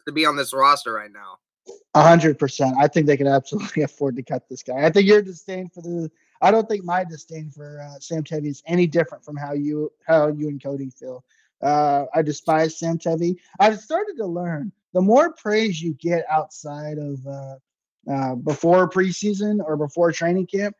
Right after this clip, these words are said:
Speaker 2: the least like you're, you're gonna make this team. I don't know if you remember, but it seemed like every week Chris Ballard was oozing over this guy. It's like, "Man, Sam Tevi is so great." It's almost as if, like, he was trying to boost this guy's confidence, right?
Speaker 1: Mm-hmm.
Speaker 2: Um, yeah, no, you could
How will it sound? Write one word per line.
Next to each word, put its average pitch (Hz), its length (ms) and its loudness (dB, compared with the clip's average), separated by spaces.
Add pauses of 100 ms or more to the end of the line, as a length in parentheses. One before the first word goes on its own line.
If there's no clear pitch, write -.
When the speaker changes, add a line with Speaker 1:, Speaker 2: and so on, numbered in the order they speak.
(200)
Speaker 2:
the 190 80 4
least 247 300 4
like 202 260 4
you're, 170 320 2
you're 165 180 -10
gonna 165 200 -2
make 156 300 -6
this - 200 -20
team. 127 260 -20 (280)
I 185 80 6
don't 233 100 8
know 226 140 8
if 220 100 6
you 202 160 2
remember, 170 540 -2 (280)
but 190 120 4
it 196 120 2
seemed 254 200 -2
like 226 220 2
every 214 240 2
week 202 240 4
Chris 185 260 -6
Ballard 165 480 2
was 147 280 -18 (140)
oozing 156 400 2
over 131 120 -10
this - 260 -20
guy. 127 60 -14 (100)
It's - 100 -20
like, - 160 -16
"Man, 143 280 -2
Sam 147 260 -2
Tevi 135 320 -12
is - 160 -20
so 139 160 -14
great." 139 240 -12
It's 190 160 0
almost 233 320 2
as 185 160 -2
if, 175 140 -10
like, 156 200 -8 (340)
he 208 60 4
was 202 120 6
trying 220 160 2
to 151 160 -2
boost 175 280 2
this 143 160 -16
guy's 135 260 -12
confidence, - 640 -20
right? - 220 -8 (400)
Speaker 1:
Mm-hmm. 151 460 6
Speaker 2:
Um, 131 60 -6 (680)
yeah, 208 200 6
no, 214 180 0
you 208 180 -4
could 240 160 -10